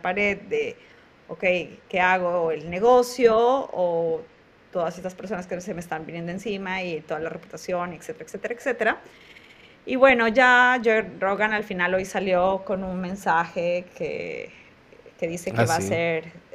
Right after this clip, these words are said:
Speaker 1: eh, su mejor esfuerzo por, eh,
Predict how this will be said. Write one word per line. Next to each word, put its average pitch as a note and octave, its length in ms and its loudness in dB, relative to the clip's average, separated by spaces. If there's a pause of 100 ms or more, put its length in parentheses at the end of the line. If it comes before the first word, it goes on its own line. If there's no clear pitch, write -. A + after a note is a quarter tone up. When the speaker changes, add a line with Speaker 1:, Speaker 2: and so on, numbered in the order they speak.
(120)
Speaker 1:
eh, C#3+ 300 -6
su - 220 -18
mejor G#3+ 360 4
esfuerzo G3+ 800 -2 (840)
por, F#3+ 560 2
eh, D3+ 500 -4